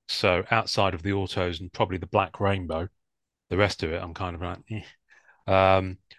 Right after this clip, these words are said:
but I tell, I tell you what else didn't get a chance to shine. I mean, it's still, it's still kind of coming out. Is What If?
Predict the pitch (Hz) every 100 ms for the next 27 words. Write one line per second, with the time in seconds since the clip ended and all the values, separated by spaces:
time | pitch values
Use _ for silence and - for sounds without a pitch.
0 | - 135 - 220 - 147 240 262 208 190
1 | - - 160 170 - 156 127 120 107 -
2 | 120 101 - - - 107 92 87 95 123
3 | 120 117 117 - 147 135 113 _ _ _
4 | _ _ - 139 - - 156 127 139 123
5 | 110 - - 151 117 131 139 90 - _
6 | _ _ _ _ _ 147 147 131 127 156
7 | 139 - 190 85